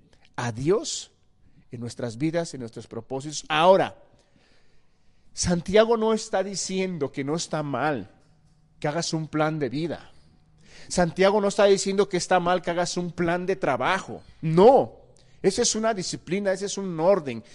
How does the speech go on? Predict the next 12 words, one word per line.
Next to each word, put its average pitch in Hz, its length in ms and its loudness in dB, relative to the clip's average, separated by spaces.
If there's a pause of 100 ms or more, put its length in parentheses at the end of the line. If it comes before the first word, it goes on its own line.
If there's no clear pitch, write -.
(120)
que 139 80 -10
se 147 80 -6
tiene 175 320 -4
que 135 140 -6
llevar. 117 560 -8 (760)
Tienes 196 300 2
un 202 80 0
negocio, 190 460 2
tienes 190 240 -6
una 185 160 -2
empresa, 180 520 2 (260)
organízala. 170 840 2